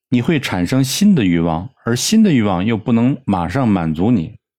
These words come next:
你的快乐是没有止境的，因为你一旦你的欲望，这个欲望得到了满足，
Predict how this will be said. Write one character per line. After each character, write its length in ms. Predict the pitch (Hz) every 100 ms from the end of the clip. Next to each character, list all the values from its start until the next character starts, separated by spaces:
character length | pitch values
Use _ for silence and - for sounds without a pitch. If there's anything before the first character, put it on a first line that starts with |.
| -
你 120 | 120
的 100 | 127
快 240 | 143 208 147
乐 160 | 113
是 160 | 95 110
没 180 | 92 117
有 120 | 170
止 260 | 170 92
境 260 | 80 113 92
的， 200 | 76 - _ _ _ _ _ _ _ _ _ _
因 120 | - 165
为 140 | 165
你 400 | 117 90 80 127 _
一 180 | - 143
旦 400 | 120 135 151 151 -
你 140 | 98
的 140 | 90 101
欲 200 | 127 113
望， 320 | 107 82 - _
这 220 | 170 175
个 80 | 110
欲 160 | 104 104
望 220 | 101 87
得 140 | 87
到 120 | 98
了 80 | 104
满 280 | 82 78 73
足， 320 | 73 82 87